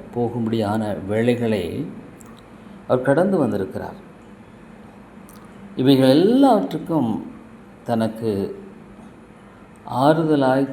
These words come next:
தேறுதலாய் வழிநடத்தக்கூடிய அந்த உறுதியை தேவனுடைய வார்த்தையின் மூலமாக மாத்திரமே பெற்றுக்கொண்டார். ஆகவே,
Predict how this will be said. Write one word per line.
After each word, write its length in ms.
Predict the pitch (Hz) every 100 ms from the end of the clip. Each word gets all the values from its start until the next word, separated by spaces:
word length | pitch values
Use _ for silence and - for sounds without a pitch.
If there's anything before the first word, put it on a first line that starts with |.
| 135
தேறுதலாய் 680 | 127 131 120 107 101 123 - - - - - - - - - - - 117
வழிநடத்தக்கூடிய 1040 | 117 139 160 156 151 127 117 110 110 107 -
அந்த 600 | 120 110 98 95 87 - - - - - - - - - -
உறுதியை 640 | 135 131 160 160 123 90 - 98
தேவனுடைய 420 | 127 123 117 107
வார்த்தையின் 520 | 98 117 135 147 127
மூலமாக 460 | 101 95 95 95 98
மாத்திரமே 540 | 95 110 117 110 107
பெற்றுக்கொண்டார். 600 | 104 - 98 - 80 - - - - - - - - - - - - - - - - - - - - - - - - - - - - - - - -
ஆகவே, 680 | 165 175 147 120 139 -